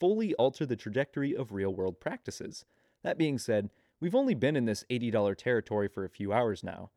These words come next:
It is entirely possible that this could be the next ceiling. After the Monday volatility settles down, we could close below eighty and spend the rest of the week, or even next few weeks, bouncing up against it. You never really know.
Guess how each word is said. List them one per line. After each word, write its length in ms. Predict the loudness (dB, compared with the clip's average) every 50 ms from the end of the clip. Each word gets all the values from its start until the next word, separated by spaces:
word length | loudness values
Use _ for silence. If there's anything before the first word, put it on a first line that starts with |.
| _ _ _ _ -8
It 100 | -2 0
is 160 | 2 2 2
entirely 500 | 2 0 0 2 2 4 4 4 4 2
possible 500 | 0 2 2 2 2 2 0 -2 -2 0
that 180 | -2 -2 -2 -2
this 160 | -4 -4 -4
could 160 | -6 -6 -4
be 280 | -2 -4 -4 -4 -4 -6
the 80 | -8 -6
next 300 | -6 -6 -6 -8 -10 -12
ceiling. 400 | -6 -4 -4 -2 -2 -4 -8 -12 _ _ _ _ _ _ _ _ _ _ _ -2
After 240 | 0 0 2 2
the 100 | 2 4
Monday 280 | 4 2 4 4 2 2
volatility 640 | 4 6 6 4 4 2 0 0 0 0 0 -2 -4
settles 380 | -6 -4 -4 -4 -4 -6 -6 -4
down, 320 | -4 -4 -2 -4 -4 -6 _ _ _ _
we 120 | -6 -4 -2
could 260 | 2 4 4 4 4
close 300 | 2 2 2 2 2 0
below 260 | 2 2 2 2 2
eighty 320 | 2 0 -2 -2 -2 -4 -4
and 120 | -4 -6
spend 200 | -6 -6 -6 -4
the 60 | -2
rest 240 | 0 0 0 -2 -2
of 80 | -4 -4
the 60 | -2
week, 320 | -2 -2 -4 -4 -4 0
or 300 | 2 2 2 2 0 -2 _ _ -20 -20 -12 -8
even 300 | -8 -6 -6 -4 -4 -2
next 220 | -2 -4 -6 -8
few 200 | -10 -6 -4 -2
weeks, 320 | 0 0 0 -2 -4 -10 -18 _ _ _ _ _ -12
bouncing 340 | -10 -8 -8 -6 -4 -2 -2
up 120 | -2 -2
against 400 | -2 -2 0 0 0 -2 -4 -12
it. 100 | -14 -16 _ _ _ _ -6
You 100 | -2 0 2
never 280 | 2 4 2 2 0
really 380 | 0 -2 -4 -4 -4 -4 -6 -2
know. 340 | 0 2 2 2 0 -2